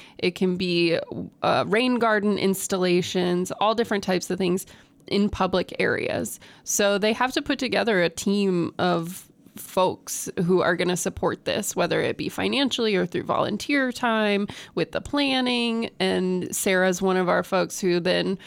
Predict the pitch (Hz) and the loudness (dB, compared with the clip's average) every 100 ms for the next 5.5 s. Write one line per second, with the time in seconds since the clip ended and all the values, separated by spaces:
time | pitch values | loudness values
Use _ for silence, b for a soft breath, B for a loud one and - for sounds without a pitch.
0 | B - 185 - 175 233 269 - 190 185 | B -6 -6 -2 0 2 2 2 0 0
1 | 175 185 - 277 285 185 156 151 147 165 | -2 -4 0 0 2 0 0 2 2 0
2 | - - - - 190 180 - - 165 - | 0 0 0 -2 -2 -4 -4 -6 -4 -4
3 | - - - 190 - - - - 233 320 | -8 -6 -2 0 0 -2 -4 -4 0 2
4 | 294 269 - 190 175 175 - 175 190 190 | 2 0 -2 0 2 2 -2 0 0 0
5 | 185 165 - - 202 | -2 -2 -4 -6 -8